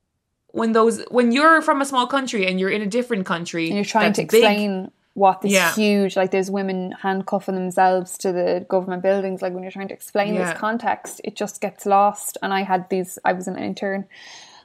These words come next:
Speaker 2: unpaid <laughs> intern at that time, and I was trying to explain to these Californian women, and they were just kinda looking at me like I was an alien, and I was like,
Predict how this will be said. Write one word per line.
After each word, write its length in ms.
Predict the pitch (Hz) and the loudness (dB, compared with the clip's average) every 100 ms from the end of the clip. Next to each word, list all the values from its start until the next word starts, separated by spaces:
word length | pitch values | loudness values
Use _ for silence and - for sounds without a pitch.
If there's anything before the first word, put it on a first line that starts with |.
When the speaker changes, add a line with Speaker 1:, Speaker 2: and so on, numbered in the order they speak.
| - | -4
Speaker 2:
unpaid 380 | 202 208 208 214 | 2 4 4 4
<laughs> 100 | 233 | 4
intern 440 | 180 233 190 196 - - - - | 4 2 2 -4 -10 -18 -18 -2
at 140 | 190 | 2
that 180 | 190 190 | 4 4
time, 300 | 233 196 185 | 4 0 0
and 120 | 185 | 0
I 20 | 185 | -2
was 100 | 185 | -2
trying 280 | 220 202 | 0 2
to 60 | 196 | 0
explain 380 | - - 208 233 | -2 2 4 4
to 60 | 226 | 0
these 200 | 185 - | -4 0
Californian 560 | 196 190 196 226 247 | 2 4 4 4 4
women, 220 | 214 190 180 | 2 0 -2
and 100 | 180 | 0
they 100 | 185 | 2
were 100 | 196 | 2
just 200 | 214 - | -2 -2
kinda 220 | 220 202 | 0 2
looking 240 | 208 214 | 0 0
at 160 | 226 208 | -4 -4
me 240 | 196 185 - | -6 -6 -4
like 220 | 190 185 | -2 0
I 100 | 185 | -2
was 140 | 185 | -2
an 80 | 190 | -4
alien, 400 | 208 233 208 190 | -2 0 -2 -4
and 100 | 107 | -6
I 120 | - | -4
was 120 | 101 | -4
like, 280 | - 104 - | -4 -4 -6